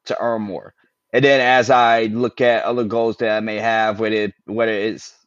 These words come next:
paying down certain debt, whether it's looking towards the future and wanting to buy a home or wanting to start a family, I know that it's gonna make, it's gonna make sense for me to have,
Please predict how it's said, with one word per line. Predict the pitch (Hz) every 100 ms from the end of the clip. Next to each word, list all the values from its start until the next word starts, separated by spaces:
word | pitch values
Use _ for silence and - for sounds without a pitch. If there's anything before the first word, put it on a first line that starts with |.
| _ -
paying | 117 110
down | 104
certain | 101 110 95 95
debt, | 127 131 - _ _ -
whether | 123 120
it's | 110 113
looking | 110 110
towards | 127 113
the | -
future | - 147 135 - 127 123
and | 82 107 110
wanting | 110 110 107
to |
buy | 101 104 101
a |
home | 117 135 131 131 123 - _ _ -
or | 110 117 110 107
wanting | 120 113 110
to | 104
start | 120 101
a |
family, | 98 156 165 147 120 113 _ _ -
I | 139 135
know | 135 131 127 113
that | 123
it's | 117 -
gonna | 117
make, | 113 113 104 _
it's | - 110
gonna | - 117
make | 110 104
sense | - 113 -
for | 113
me | 107 104
to |
have, | 101 110 107 104 101